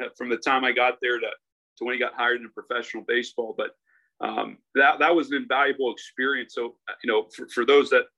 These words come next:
that aren't familiar with, with the University of Charleston, it's, um, a Division two program in West Virginia. It's got a larger staff. Um, and, and, and when I came down, Kirk, it was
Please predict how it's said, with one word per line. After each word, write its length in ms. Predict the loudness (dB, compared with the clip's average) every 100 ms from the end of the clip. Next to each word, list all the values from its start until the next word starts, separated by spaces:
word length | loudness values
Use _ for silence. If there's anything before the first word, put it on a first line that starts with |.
| _ _
that 140 | -6
aren't 260 | -2 -4 -6
familiar 360 | -8 -4 -4 -2
with, 160 | -6 -8 _ -14
with 120 | -12
the 60 | -2
University 540 | 0 4 4 4 -4
of 60 | 0
Charleston, 600 | 4 6 4 2 -4 -6
it's, 300 | -12 -20 -20 _ _ _ _ -10
um, 120 | -10
a 20 |
Division 340 | 2 2 2
two 200 | 0 0
program 400 | 4 6 6 4
in 60 | 2
West 220 | 0 0 -6
Virginia. 420 | -4 0 0 0
It's 140 | -2
got 160 | -2 0
a 40 |
larger 360 | 2 2 0 -4
staff. 460 | -6 -2 -2 -2 -8 _ _ _ _ _ -12
Um, 360 | -6 -6 -8 -14 _ -8
and, 380 | -4 0 -2 -4 _
and, 100 | -6 -2
and 140 | -2
when 100 | 0
I 120 | 2 0
came 300 | 0 -2 0
down, 300 | 0 2 -2 -4
Kirk, 260 | -4 -4
it 100 | -8
was 140 | -12